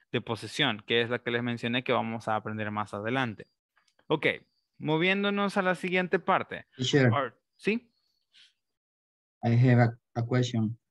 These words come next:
Speaker 1: Sure.
Speaker 2: Eh, ese, esa palabra de handle, no sé, eh, me cuesta pronunciarla. Quisiera que la,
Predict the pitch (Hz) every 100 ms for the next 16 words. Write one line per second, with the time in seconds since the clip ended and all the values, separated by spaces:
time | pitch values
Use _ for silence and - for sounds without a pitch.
0 | _ - 214 151 _ 123 123 117 104 -
1 | _ _ _ _ _ _ - 131 127 147
2 | 139 139 131 - 143 143 139 - 131 135
3 | 120 113 101 104 _ 127 147 147 143 139
4 | 139 - - - - 120 117 - 123 113
5 | 110 104 92 - _ 120 113 117 120 117
6 | 107 104 117 120 117 113 110 110 107 110
7 | 104 92